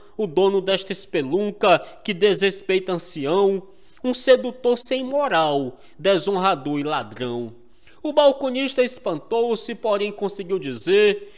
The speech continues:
"Ele está naquela mesa e vai já lhe responder. Ou será que, que o senhor veio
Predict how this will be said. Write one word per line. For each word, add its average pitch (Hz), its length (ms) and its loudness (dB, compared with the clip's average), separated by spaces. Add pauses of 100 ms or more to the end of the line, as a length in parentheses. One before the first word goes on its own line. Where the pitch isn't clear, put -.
(120)
"Ele 190 220 2
está 190 280 -2
naquela 185 440 -2
mesa 190 680 2 (160)
e 208 120 -4
vai 190 360 2
já 185 240 0
lhe 185 140 0
responder. 170 960 0 (300)
Ou 285 160 6
será 269 360 2
que, 254 380 -8
que - 100 -8
o 247 60 -2
senhor 262 360 4
veio 170 440 2